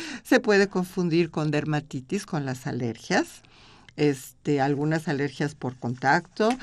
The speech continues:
porque causa también inflamación en la piel. Otra enfermedad muy co-, muy frecuente que es la dermatitis atópica, que es otra enfermedad inflamatoria.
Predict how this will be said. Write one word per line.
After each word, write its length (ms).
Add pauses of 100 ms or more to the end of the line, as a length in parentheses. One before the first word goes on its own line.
(320)
porque 260 (140)
causa 320
también 340
inflamación 720
en 160
la 100
piel. 480
Otra 300
enfermedad 480
muy 160
co-, 280
muy 720
frecuente 760
que 100
es 80
la 100
dermatitis 640
atópica, 840
que 80
es 160
otra 220
enfermedad 500
inflamatoria. 1040